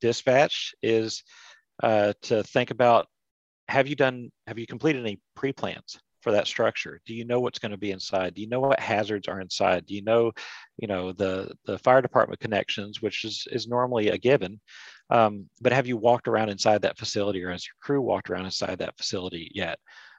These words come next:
Um, and then pulling up that information, if you have it, uh, within the truck on response, and then telling your personnel, uh, "Okay, this is what we have," but also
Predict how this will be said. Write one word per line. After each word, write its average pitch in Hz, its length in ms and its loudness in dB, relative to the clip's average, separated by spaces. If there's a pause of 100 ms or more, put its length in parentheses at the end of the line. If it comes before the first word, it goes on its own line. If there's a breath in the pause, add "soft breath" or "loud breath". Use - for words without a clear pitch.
(140 loud breath)
Um, 98 520 -2 (420)
and 110 120 -4
then 107 240 -2
pulling 139 300 2
up 123 120 4
that 110 140 4
information, 107 600 -4 (220)
if 123 280 0
you 107 80 -4
have 110 280 4
it, 95 180 -4 (180)
uh, 92 260 0
within 110 300 -2
the 98 80 -10
truck - 300 2 (420)
on 107 160 2
response, 92 720 -2 (640 loud breath)
and 120 100 2
then 117 120 0
telling 135 440 0 (220)
your 117 160 2
personnel, 117 720 2 (540)
uh, 90 440 -4 (200)
"Okay, 104 220 0
this 101 200 -2
is 101 120 -10
what 101 160 -4
we 95 60 -8
have," 139 460 4 (200)
but - 180 4
also 113 760 2